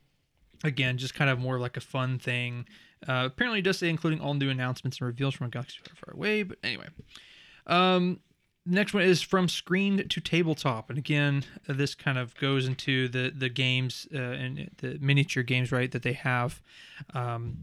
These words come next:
and so for those of you who like to play that, that'd be kind of fun. Uh, we actually have a panel dedicated to Star Wars Visions Volume two.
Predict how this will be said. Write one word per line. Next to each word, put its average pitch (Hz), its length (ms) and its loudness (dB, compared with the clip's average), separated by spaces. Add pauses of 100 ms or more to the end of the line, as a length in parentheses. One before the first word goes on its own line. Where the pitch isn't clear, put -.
(160)
and 123 220 -6
so 117 360 -6
for - 100 -8
those 131 200 4
of 120 80 -2
you 127 100 0
who 123 120 -2
like 120 180 -4
to - 60 -18
play 123 240 -6
that, 117 120 -4
that'd 120 160 -6
be 117 160 -10
kind 117 200 -8
of - 220 -16
fun. 151 200 -4 (680)
Uh, 165 340 6
we 202 220 2
actually 202 260 2
have 202 260 2
a 175 80 6
panel 156 380 2
dedicated 143 420 2
to 147 80 -8
Star 143 260 0
Wars 151 340 0
Visions 135 600 2
Volume 123 440 0
two. - 480 0